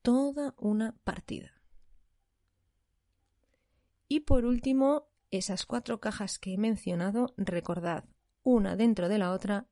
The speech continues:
no están solas. Hay una flecha, un elemento que las atraviesa a todas, atravesando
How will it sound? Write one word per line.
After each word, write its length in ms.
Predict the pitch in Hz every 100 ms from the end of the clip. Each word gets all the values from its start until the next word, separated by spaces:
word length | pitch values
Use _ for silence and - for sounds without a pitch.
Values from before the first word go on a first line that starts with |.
| _
no 280 | 190 185 208
están 440 | 233 - 226 226
solas. 600 | - 196 165 180 - - - _ _ _ _ _ _ _ -
Hay 200 | 302 320
una 200 | 240 180
flecha, 560 | 180 - - - - _ _ -
un 240 | 233 254
elemento 720 | 202 165 185 262 262 285 277
que 100 | -
las 220 | 185 190
atraviesa 560 | 180 180 180 220 247 220
a 40 |
todas, 580 | 165 190 - - - - -
atravesando 720 | 196 - 180 180 233 233